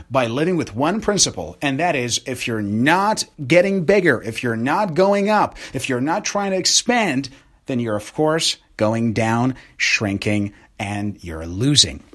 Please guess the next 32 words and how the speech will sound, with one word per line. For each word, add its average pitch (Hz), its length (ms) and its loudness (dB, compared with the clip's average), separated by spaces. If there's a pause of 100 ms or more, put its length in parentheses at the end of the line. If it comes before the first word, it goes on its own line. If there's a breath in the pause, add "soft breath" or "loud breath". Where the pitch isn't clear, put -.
(200)
You 156 80 2
see, 160 120 6
guys, 139 320 2 (220 loud breath)
life 160 440 0
is 185 160 4
about 120 460 0 (160 soft breath)
a 151 80 2
forward 107 640 -2
momentum. 135 640 2
If 123 100 -2
you 156 60 0
do 175 120 4
not 240 200 0
have 220 220 -2
that 180 140 -2
forward 165 220 -2
momentum, 147 460 -4
then 131 140 -4
of - 220 -10
course 165 460 4 (280 loud breath)
you 139 140 0
will 120 180 -2
tend 156 520 2
to 139 340 -2 (140 loud breath)
hung 190 280 0
up 165 100 -2
on 131 140 2
yourself 113 480 2
and 117 100 -4
your 95 140 -2
life 131 400 0
somehow 147 500 0